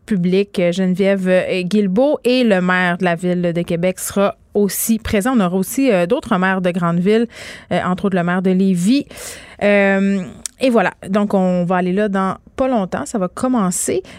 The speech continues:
Mais avant, je voulais vous dire, ce matin, c'est passé de quoi sur la Côte-Nord, la gang ? Oh oui !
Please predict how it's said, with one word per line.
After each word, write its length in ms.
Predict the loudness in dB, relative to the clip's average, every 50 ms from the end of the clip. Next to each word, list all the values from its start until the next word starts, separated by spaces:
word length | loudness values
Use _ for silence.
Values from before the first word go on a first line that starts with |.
| -2
Mais 100 | -2 0 0
avant, 260 | 0 0 0 0 -2
je 80 | -2 0
voulais 160 | 2 2 2
vous 140 | 2 2 -2
dire, 200 | -2 0 0 -2 -2
ce 140 | -2 -2 -2
matin, 180 | -2 -2 -6 -6
c'est 160 | -4 -4 -2
passé 260 | 0 -2 -2 -2 -4
de 60 | -4
quoi 160 | -2 -4 -4
sur 100 | -2 -2
la 60 | -4 -2
Côte-Nord, 340 | -2 -2 -2 0 -2 -2
la 140 | 0 -2 -2
gang ? 220 | -4 -6 -6 -8 -10 -12 -14 _ _ -2
Oh 260 | 0 0 2 2 0
oui ! 280 | -2 -2 -2 -2 -2 -4